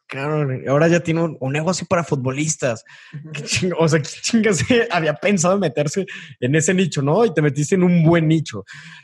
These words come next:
Este, eh, me gustaría, después que ya nos conozcamos en persona, eh, grabar otro podcast. La neta, me, me late mucho ese tema, pero ya tocar temas muy puntuales de, de lo que haces.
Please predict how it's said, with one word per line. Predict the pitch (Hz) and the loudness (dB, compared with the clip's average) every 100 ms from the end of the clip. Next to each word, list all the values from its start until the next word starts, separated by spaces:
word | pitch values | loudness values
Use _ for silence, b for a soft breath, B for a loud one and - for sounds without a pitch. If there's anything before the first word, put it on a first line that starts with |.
| B | B
Este, | 131 147 147 - 143 143 143 143 _ _ | 2 4 2 0 2 2 2 -2 _ _
eh, | - 151 156 160 139 | -4 2 4 4 0
me | 143 151 | 0 2
gustaría, | 156 156 160 151 165 175 185 | 4 2 2 2 2 2 2
después | 139 135 135 135 139 139 | -2 -4 -4 0 0 0
que | - 156 | -2 -2
ya | 139 | 0
nos | 147 147 | -2 -6
conozcamos | 127 120 139 147 | -10 -8 -8 -6
en | 123 | -8
persona, | 117 127 139 170 b b b _ - | -10 -8 -8 -10 b b b _ -8
eh, | 117 120 - - | -4 -4 -6 -8
grabar | 135 135 143 | -4 -2 0
otro | 160 170 147 | 0 -2 -2
podcast. | 139 143 135 107 - _ | -4 -2 -4 -4 -8 _
La | - 117 | -8 -6
neta, | 127 135 165 | -4 -2 0
me, | 165 151 139 107 135 | 2 2 0 -2 -4
me | 131 | -2
late | 139 135 | -2 -2
mucho | 165 165 160 165 165 160 143 135 | -2 -2 0 0 2 4 2 2
ese | 143 143 160 | 0 -2 -2
tema, | 156 165 165 | -2 -2 0
pero | 147 | 2
ya | 147 | 2
tocar | 143 165 160 | 2 0 0
temas | 160 160 160 - - | 0 0 -2 -4 -8
muy | 147 151 | -2 0
puntuales | 160 156 143 147 | -2 -2 0 0
de, | 139 123 - | -2 -4 -6
de | 120 117 | -8 -6
lo | 117 - | -6 -4
que | 113 | -2
haces. | 131 170 214 | -2 -6 -12